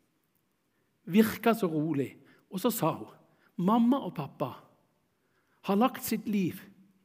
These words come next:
i Jesu hender. De hviler i Guds omsorg i den situasjonen som de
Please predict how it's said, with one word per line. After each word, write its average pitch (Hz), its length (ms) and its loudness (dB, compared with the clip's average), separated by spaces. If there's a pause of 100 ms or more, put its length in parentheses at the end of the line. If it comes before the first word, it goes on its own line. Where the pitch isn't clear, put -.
i 123 200 -8
Jesu 127 220 -10
hender. - 320 -20 (1900)
De 180 260 4 (260)
hviler 226 400 2
i 214 100 -4
Guds 160 280 -6
omsorg 127 500 -4 (1300)
i 226 200 0
den 185 320 2
situasjonen 165 800 -4 (400)
som 143 200 -2
de 170 140 -4